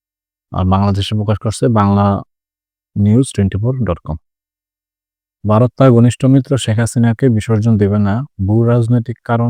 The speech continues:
বিবেচনায় তারা হাসিনাকে পরিত্যাগ করবে না। ভারত মনে করে এই প্রত্যাবর্তনে রাজি হলে প্রতিবেশী মিত্রদের কাছে ভুল বার্তা পৌঁছাবে। ভারতের দ্য ইকোনমিক টাইমসের এক প্রতিবেদনে এ তথ্য উঠে এসেছে।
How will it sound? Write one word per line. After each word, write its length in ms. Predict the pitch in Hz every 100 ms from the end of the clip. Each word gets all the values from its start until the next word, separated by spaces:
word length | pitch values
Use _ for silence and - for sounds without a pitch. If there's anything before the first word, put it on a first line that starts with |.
| 117
বিবেচনায় 460 | 117 113 - 117 110
তারা 160 | 107 110
হাসিনাকে 580 | 98 - 110 110 - 127
পরিত্যাগ 480 | 120 110 - 107 104
করবে 300 | _ 107 95 82
না। 120 | 76 _ _ _ _ _ _ _ _ _ _ _ _ _ _ _ _ -
ভারত 200 | 104 110 120
মনে 240 | 120 120
করে 220 | 117 123 127
এই 320 | 117 131 131
প্রত্যাবর্তনে 1000 | 123 120 120 123 110 120 - - 120 117 131 143
রাজি 260 | 113 107 113
হলে 240 | 104 117 120
প্রতিবেশী 540 | - 110 110 110 -
মিত্রদের 460 | 117 117 113 110 113
কাছে 280 | 117 107 127
ভুল 220 | 107 101 101
বার্তা 360 | 110 - 120 175 - _
পৌঁছাবে। 380 | 101 95 82 82 _ _ _ _ _ _ _ _ _ _ _ _ -
ভারতের 400 | 101 107 110 127 113
দ্য 60 |
ইকোনমিক 480 | 117 117 120 117 131 123
টাইমসের 380 | 110 104 - 120
এক 160 | 113 107
প্রতিবেদনে 540 | - 107 107 107 113 127 104
এ 40 |
তথ্য 260 | 101 98 101
উঠে 180 | 92 95
এসেছে। 320 | - 90